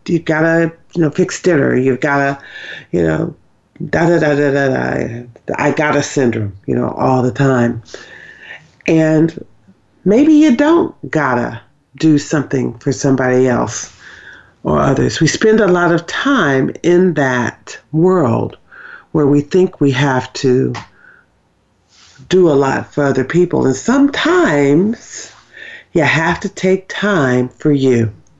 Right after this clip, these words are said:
Make this the year that you do that. Do one thing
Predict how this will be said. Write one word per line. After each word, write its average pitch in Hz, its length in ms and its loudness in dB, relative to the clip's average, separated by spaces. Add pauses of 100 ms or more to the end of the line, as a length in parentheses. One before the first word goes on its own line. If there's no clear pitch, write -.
(420)
Make 320 320 2
this 285 240 0
the 302 180 2
year 170 220 4
that 196 200 2
you 220 60 0
do 269 240 2
that. 147 380 0 (380)
Do 254 180 4
one 226 520 4
thing 127 480 2